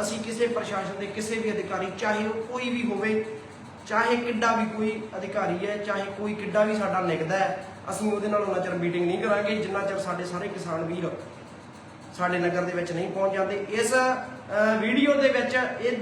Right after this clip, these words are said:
ਜ਼ਰੂਰ ਦੱਸਣਾ ਚਾਹੁੰਦੇ ਹਾਂ ਕਿ ਸਰਕਾਰੀ ਤੰਤਰ ਹੈ ਜਿਹੜਾ ਸਾਡੀਆਂ Facebook ਆਈਡੀਆਂ ਦੇ ਉੱਤੇ ਹੁਣ ਇਹਨਾਂ ਨੇ ਨਿਗਰਾਨੀ ਰੱਖੀ ਹੋਈ ਹੈ। ਰੀਚਾਂ ਜਿਹੜੀਆਂ ਬਿਲਕੁਲ ਘਟਾਈਆਂ ਜਾ ਚੁੱਕੀਆਂ, ਰੀਚ ਜਮਾਂ ਥੱਲੇ ਜਾ ਚੁੱਕੀ ਹੈ।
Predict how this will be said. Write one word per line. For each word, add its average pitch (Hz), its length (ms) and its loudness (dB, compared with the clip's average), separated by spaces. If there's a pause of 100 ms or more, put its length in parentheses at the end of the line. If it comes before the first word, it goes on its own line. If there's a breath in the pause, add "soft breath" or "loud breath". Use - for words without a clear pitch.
ਜ਼ਰੂਰ 220 300 0
ਦੱਸਣਾ 226 300 0
ਚਾਹੁੰਦੇ 220 300 0
ਹਾਂ 233 80 0
ਕਿ 233 80 0
ਸਰਕਾਰੀ 208 440 -2
ਤੰਤਰ 208 480 0
ਹੈ 214 60 4
ਜਿਹੜਾ 214 480 2 (380)
ਸਾਡੀਆਂ 190 340 2
Facebook 185 500 -2
ਆਈਡੀਆਂ 190 360 2
ਦੇ 208 80 2
ਉੱਤੇ 202 300 0
ਹੁਣ 185 180 0
ਇਹਨਾਂ 208 180 2
ਨੇ 208 100 0
ਨਿਗਰਾਨੀ 175 440 0
ਰੱਖੀ 208 280 -4
ਹੋਈ 208 220 -2
ਹੈ। 214 140 2 (140)
ਰੀਚਾਂ 208 360 0
ਜਿਹੜੀਆਂ 202 300 -2
ਬਿਲਕੁਲ 202 420 0 (100)
ਘਟਾਈਆਂ 180 380 0
ਜਾ 190 160 2
ਚੁੱਕੀਆਂ, 208 400 -2 (260)
ਰੀਚ 196 240 -4
ਜਮਾਂ 196 320 0 (180)
ਥੱਲੇ 175 220 -2
ਜਾ 202 180 0
ਚੁੱਕੀ 202 360 -2
ਹੈ। 214 120 2